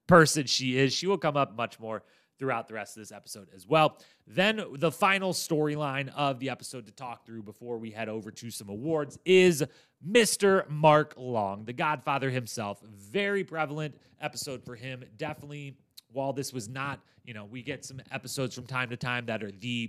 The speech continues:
blank episode, the single person episode that are just kinda all about that person. This one was not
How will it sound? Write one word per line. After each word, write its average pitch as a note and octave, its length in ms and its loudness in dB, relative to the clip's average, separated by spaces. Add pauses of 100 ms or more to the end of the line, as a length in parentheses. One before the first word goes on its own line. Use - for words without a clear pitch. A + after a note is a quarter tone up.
blank A#2+ 420 -4
episode, A#2+ 520 -6
the G#2+ 100 -10
single A#2+ 420 -4
person A#2 380 -8
episode A#2 380 -10
that G#2 80 -8
are F#2+ 60 -12
just F2+ 200 -18
kinda F#2+ 180 -12 (140)
all C3 220 4
about A#2 320 -8 (260)
that A#2+ 220 -2
person. C3 360 -4
This G3+ 200 -2
one D#3 240 -2 (240)
was D3+ 120 -10
not D#3+ 240 -2